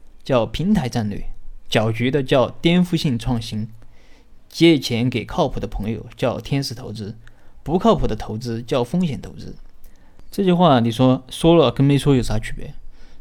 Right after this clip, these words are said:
如果投资人看见你这样说，他可能都不想往下看了。所以请记住，一定要在开头写一个简单的摘要，把你要做的事情用简单的语言说清楚。我个人认为最好是几句话就能说得清楚，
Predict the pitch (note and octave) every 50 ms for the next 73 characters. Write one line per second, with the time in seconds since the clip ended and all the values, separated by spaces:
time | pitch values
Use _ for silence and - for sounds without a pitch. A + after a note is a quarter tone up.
0 | - - D3+ D3 D3 D3 D3+ D#3 D#3 D3 D#3+ D#3+ D3+ C3+ B2+ B2 - D#3 D3 C3+
1 | B2+ B2+ C3 B2 B2 C#3 C3 - B2 A2+ A#2 B2+ B2 - - B2+ G#2+ - - -
2 | A2+ - - A2+ - - - - - - - - - - - - - - - -
3 | - _ _ - - - - - - - - - - - D3+ F3 F3 - - B2+
4 | B2+ C#3+ C#3+ B2 - - - - - B2+ E3 F#3+ G#3+ G#3+ G#3+ F#3 F3 - D3 -
5 | - - - F3 F3+ C#3 - - - - - - - - _ - - _ - _
6 | - - - - - - - B2+ B2 C#3 D#3 E3 D3 - A#2+ G2+ F#2+ A2+ B2+ C3
7 | A#2+ - B2+ B2 C3 C#3 C#3+ C3 - - - - - - - - - - - A#2
8 | B2 D3 D3+ C#3 B2+ C#3 D3 D3 - - F#3 D3 B2+ - - - B2+ - - -
9 | - - D3+ D3 C3+ - - A2+ F#2+ G2 G#2 C3 C#3+ C#3+ C3 A2+ G#2+ - G#2+ A2
10 | A2 B2+ C3 B2+ - C#3+ D3 D3 - - - - - - - - - - - -
11 | - - - _ _ _ - - - - - - - - C3 B2+ B2+ C3 C3 -
12 | G3 F#3 D#3 D3 D3 D3+ E3 E3+ E3 C#3 A#2 G#2+ A2+ A#2 A2+ - D#3+ C#3+ A#2+ G#2+
13 | A2+ A2 - D3 C3+ B2+ G#2+ - - - A#2+ A2 G#2+ - - - E3+ E3 D#3 D#3+
14 | C#3+ C3 - B2 A#2 A2+ A2 C3+ B2 B2 A#2+ - C#3 C3+ C3+ C3+ -